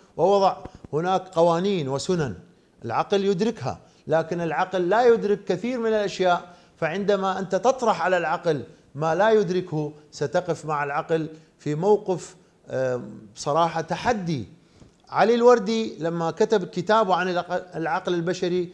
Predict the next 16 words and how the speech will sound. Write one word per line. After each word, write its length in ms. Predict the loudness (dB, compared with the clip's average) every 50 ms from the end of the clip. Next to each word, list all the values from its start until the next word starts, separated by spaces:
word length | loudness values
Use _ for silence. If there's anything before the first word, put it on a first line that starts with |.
| -16 -20 -18
سمى 420 | -6 -2 0 0 0 0 0 -2
الكتاب 580 | -2 -2 -4 -6 -2 0 2 2 2 2 0 -4
مهزلة 600 | -4 -2 -2 -2 -2 0 2 2 4 4 2 2 0
العقل 340 | -2 -2 -2 -2 -4 -2 -4
البشري، 520 | -4 -4 -4 -6 -6 -6 -8 -8 -8 -10 -14 _ _ _ _ _ _ -2
لأن 260 | 0 0 0 0 0
يقول 400 | -2 -2 2 4 4 4 4 4
علي 160 | 4 2 2
الوردي، 480 | 2 0 0 0 0 -2 -2 -2 -2 -6 -10 -18 -16 _ -8
يقول: 260 | -6 -2 -2 0 0
"العقل 560 | 0 -2 -2 -2 -2 -2 0 -2 -2 -2 -4 -8 -14 -20 _ -4
يدافع 500 | -2 0 4 6 6 6 6 4 2 -2
عن 300 | -4 -4 -6 -6 -6 -8
حامل 560 | -8 -6 -4 -2 -2 -2 -2 -2 -2 0 0
هذا 200 | 0 0 0 -2
العقل". 400 | -4 -4 -6 -6 -6 -8 -12 -14